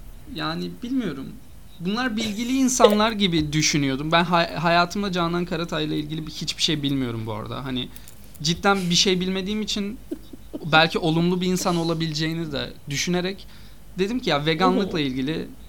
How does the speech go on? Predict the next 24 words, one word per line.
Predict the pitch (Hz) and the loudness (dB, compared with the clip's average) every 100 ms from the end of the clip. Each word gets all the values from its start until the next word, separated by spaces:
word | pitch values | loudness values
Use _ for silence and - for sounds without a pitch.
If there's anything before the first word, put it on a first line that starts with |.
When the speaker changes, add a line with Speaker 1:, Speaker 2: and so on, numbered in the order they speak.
| - - | -16 -10
Speaker 1:
bizim | 165 165 175 - - - | -6 -2 -2 -4 -12 -10
bu | 165 156 | -8 -4
di-, | 180 180 160 - - - - - - - 160 | -4 -4 -8 -14 -16 -18 -18 -18 -16 -14 -6
diyet | 156 226 254 | 2 4 4
algımızı | 214 175 170 175 175 | 4 4 2 2 2
oluşturan | 175 175 190 170 | 0 0 0 0
insanlar | 143 143 151 170 | 0 0 2 2
ne | 165 139 | 2 0
demiş? | 113 113 - - - - | -2 -4 -8 -12 -12 -2
Çünkü | 180 185 | 0 0
bir | 226 | 2
bakıma | 247 247 180 311 - - - - | 2 2 0 -2 -4 -16 -16 -6
bizim | 165 185 185 | -2 0 2
diyet | 214 208 | 2 4
algımızı | 170 156 160 175 | 2 2 0 0
oluşturan | 170 - 185 | -2 -2 0
insanlar | 165 165 160 165 165 | 0 0 0 0 0
bunlar | 175 190 | 0 0
yani. | 143 123 123 | 0 0 0
Veganlara | 139 147 151 156 160 | 0 2 2 2 2
belki | 156 151 - | 0 -2 -2
ters | 185 160 - | 0 0 0
bakılıyor. | 156 151 151 147 143 214 - - - - - - - - 175 175 - 185 - | -4 -4 -4 -4 -4 -6 -10 -16 -16 -16 -16 -16 -16 -10 -10 -10 -14 -14 -10
Al-, | - 185 | 2 2